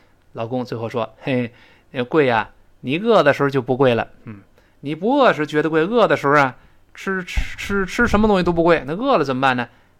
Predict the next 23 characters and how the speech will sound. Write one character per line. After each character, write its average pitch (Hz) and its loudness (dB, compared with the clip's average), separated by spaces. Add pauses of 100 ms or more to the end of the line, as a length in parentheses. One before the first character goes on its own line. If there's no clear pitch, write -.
(120)
Not 160 2
when 127 -4
you're 139 0
hungry，not 170 -2 (200)
要 123 -2
发 - 0
啊 151 2
的 127 -2
声 117 -4
音， 120 -6
not 180 2 (340)
就 147 -4
是 143 -6
这 220 -2
个 170 -6
时 151 -4
候 160 -2
就 156 -4
不， 135 -4
not 185 0
expensive 135 -2
嘛。 107 -8
那 113 -10